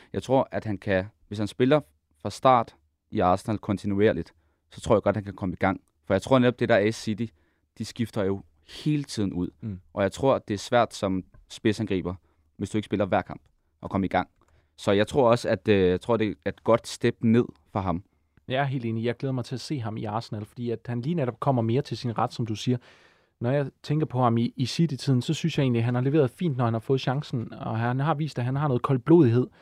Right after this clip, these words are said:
Speaker 3: Og det var måske noget af det, vi savnede fra Lacazette. Jeg glæder mig til at se ham i, i front for Arsenal.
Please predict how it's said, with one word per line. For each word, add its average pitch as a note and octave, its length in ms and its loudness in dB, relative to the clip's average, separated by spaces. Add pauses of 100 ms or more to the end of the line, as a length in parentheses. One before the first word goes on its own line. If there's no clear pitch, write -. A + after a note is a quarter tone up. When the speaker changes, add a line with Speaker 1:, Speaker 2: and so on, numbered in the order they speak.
(840)
Speaker 3:
Og B2 160 -8
det C3 100 2
var B2 120 4
måske A2 320 0
noget A#2 120 2
af A#2 40 0
det, A#2+ 100 2
vi A2+ 60 -4
savnede C3 320 0
fra - 140 0
Lacazette. A2+ 520 0 (360)
Jeg C#3+ 80 0
glæder E3+ 140 6
mig D#3+ 100 2
til - 80 -2
at C#3+ 60 -2
se E3 120 2
ham A#2 160 2
i, A2 220 2 (140)
i - 200 -8
front C3+ 260 -2
for A#2 220 -2
Arsenal. A#2+ 280 -4